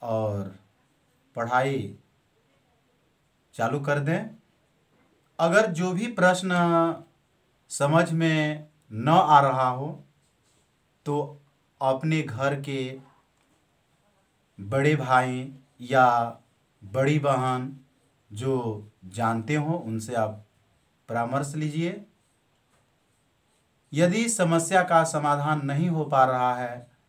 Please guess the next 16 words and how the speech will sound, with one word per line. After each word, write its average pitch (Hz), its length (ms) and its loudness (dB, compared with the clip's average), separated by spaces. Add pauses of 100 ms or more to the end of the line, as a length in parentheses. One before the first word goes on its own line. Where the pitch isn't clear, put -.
(840)
तो 139 120 -6
आप 123 420 2 (960)
इंतज़ार 127 540 -2
कीजिए। 147 520 -6 (920)
जब 139 520 0 (1120)
विद्यालय 147 680 0
का 127 260 4 (800)
परमिशन 139 600 -2
पूर्ण 147 320 -4
रूप 139 200 -6
से 135 180 -10
मिल 127 240 -6
जाता 127 360 0
है 156 380 -2 (500)
तो 123 100 -10
आप 123 320 2